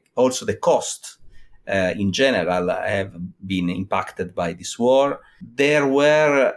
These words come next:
many business relations with Russia, with the Russian federations from the Italian companies.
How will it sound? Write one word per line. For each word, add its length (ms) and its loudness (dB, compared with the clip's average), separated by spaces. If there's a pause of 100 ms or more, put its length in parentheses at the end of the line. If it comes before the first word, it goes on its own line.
(240)
many 920 2
business 540 -4
relations 720 -2
with 300 -8
Russia, 520 -4 (240)
with 160 -10
the 60 -8
Russian 340 -2
federations 760 -10
from 300 -8 (120)
the 80 -14
Italian 380 -8
companies. 600 -16